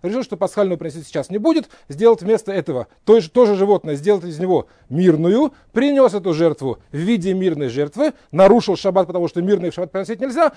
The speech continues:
думает, что это разрешено. Классический шугек, за это положена жертва хатат. Так Гемора понимает первую часть Мишны. Говорит Гемора, если так,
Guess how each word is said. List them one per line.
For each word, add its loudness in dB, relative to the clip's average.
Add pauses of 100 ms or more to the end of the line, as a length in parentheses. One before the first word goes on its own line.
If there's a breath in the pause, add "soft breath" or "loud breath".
(140 loud breath)
думает, 2
что -4
это -2
разрешено. -6 (160 soft breath)
Классический -6
шугек, -4
за -2
это -2
положена -4
жертва -6
хатат. 0 (180 soft breath)
Так 0
Гемора 0
понимает -2 (200 soft breath)
первую 4
часть -2
Мишны. -10
Говорит -6
Гемора, -4
если -6
так, -2